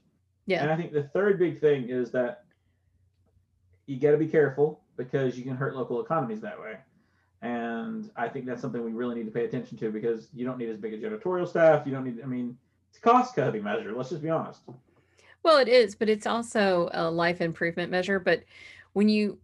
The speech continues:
Speaker 1: when you work from home five days a week, it is
Speaker 2: Right.
Speaker 1: really hard. You have to work at not,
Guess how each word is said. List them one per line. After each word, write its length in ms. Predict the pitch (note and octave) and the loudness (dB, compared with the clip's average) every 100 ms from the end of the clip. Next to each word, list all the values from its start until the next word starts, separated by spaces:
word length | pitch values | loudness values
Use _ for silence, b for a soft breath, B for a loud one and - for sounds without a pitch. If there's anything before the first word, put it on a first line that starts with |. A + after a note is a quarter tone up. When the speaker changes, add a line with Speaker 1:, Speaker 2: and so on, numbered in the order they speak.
| _ | _
Speaker 1:
when 160 | G#3+ G#3+ | 2 4
you 120 | G#3+ | 2
work 200 | C4 C4+ | 0 -2
from 180 | D4+ C4 | -4 -2
home 560 | A#3+ G#3+ G3 F#3 F3+ | 0 2 2 0 -2
five 300 | F3 F3+ E3+ | 0 2 2
days 200 | F3 E3+ | 0 0
a 60 | E3+ | -2
week, 460 | D#3+ D#3+ - - - | -2 -6 -10 -18 -6
it 100 | E3+ | 0
is 200 | E3+ E3+ | 0 -2
Speaker 2:
Right. 200 | F#3 G3 | -4 -2
Speaker 1:
really 400 | G3 G3 F#3+ F#3+ | 2 4 4 4
hard. 540 | F3+ - F3+ E3+ E3 E3+ | 2 2 4 6 4 0
You 100 | G3+ | -2
have 160 | F#3+ | -2
to 100 | - | -4
work 260 | E3 E3 E3 | -4 -4 -4
at 140 | E3 | -6
not, 500 | D#3+ E3 E3 - - | -2 -2 -2 -4 -12